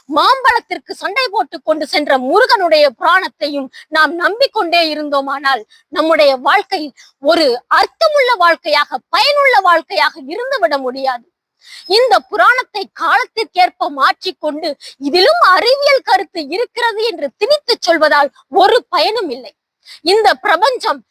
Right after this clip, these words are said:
இந்த பிரபஞ்சத்தில் இருக்கிற கோடி கோடி சூரியன்கள், நெபுலாக்கள், எல்லா சூரிய சந்திரன்கள், இந்த பிரபஞ்ச ஆற்றல் அனைத்தும் ஒரு குறிப்பிட்ட விதியின்படி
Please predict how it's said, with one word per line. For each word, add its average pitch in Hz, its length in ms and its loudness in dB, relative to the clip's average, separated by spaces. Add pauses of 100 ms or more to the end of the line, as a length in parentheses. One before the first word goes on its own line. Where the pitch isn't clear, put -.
(220)
இந்த 403 300 0 (120)
பிரபஞ்சத்தில் 440 640 0
இருக்கிற 349 280 0 (200)
கோடி 508 320 4 (100)
கோடி 349 260 2 (140)
சூரியன்கள், 381 640 2 (140)
நெபுலாக்கள், 403 680 2 (1160)
எல்லா 453 440 4 (220)
சூரிய 494 340 0 (180)
சந்திரன்கள், 403 640 -2 (340)
இந்த 370 160 -2 (140)
பிரபஞ்ச 453 360 0 (360)
ஆற்றல் 494 440 0 (120)
அனைத்தும் 440 500 -6 (320)
ஒரு 370 120 2 (180)
குறிப்பிட்ட 539 580 2 (140)
விதியின்படி 494 680 2